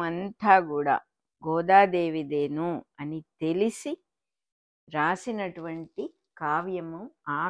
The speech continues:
కావ్యాన్ని నీకిస్తూ ఉన్నాను. ఆ భాగ్యానికి నన్ను నేనే అభినందించుకుంటున్నాను, నన్ను నేనే మెచ్చుకుంటున్నాను, ఇంత భాగ్యశాలిని నేను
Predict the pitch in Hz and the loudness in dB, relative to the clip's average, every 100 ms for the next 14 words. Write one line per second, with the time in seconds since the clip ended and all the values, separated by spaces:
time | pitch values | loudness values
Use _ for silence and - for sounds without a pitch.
0 | - 175 180 202 240 277 277 196 _ _ | -2 -2 0 2 2 2 -2 -6 _ _
1 | 160 165 160 151 - - 196 180 151 143 | -4 -4 -4 -8 -10 -2 0 0 -2 -4
2 | 135 165 - _ _ _ _ - 165 180 | -6 -8 -10 _ _ _ _ 0 4 4
3 | 175 185 208 220 294 285 240 196 180 170 | 6 6 6 6 4 4 2 0 0 0
4 | 175 175 175 208 254 196 185 196 190 180 | 0 0 -2 2 4 4 2 -4 -4 -4
5 | 160 - 156 156 - 151 147 151 156 180 | -8 -12 -12 -12 -10 -8 -6 -4 -4 0
6 | 202 220 240 294 269 214 - 202 196 - | 2 2 4 4 4 0 -4 -8 -8 -6
7 | 170 165 147 165 196 - 240 220 226 220 | -4 -4 -2 -4 -2 4 6 8 8 8
8 | 240 226 208 185 180 175 165 156 147 147 | 4 6 8 8 8 0 -2 -2 -4 -4
9 | 160 | -4